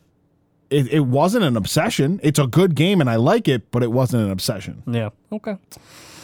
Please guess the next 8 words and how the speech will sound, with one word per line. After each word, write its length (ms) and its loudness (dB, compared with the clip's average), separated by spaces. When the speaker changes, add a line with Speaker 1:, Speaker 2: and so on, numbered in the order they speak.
Speaker 2:
Number 520 0
twenty-one, 1000 0
Kingdom 420 -2
Hearts 480 -6
three 560 -2
by 180 -2
Square 340 -4
Enix. 600 -2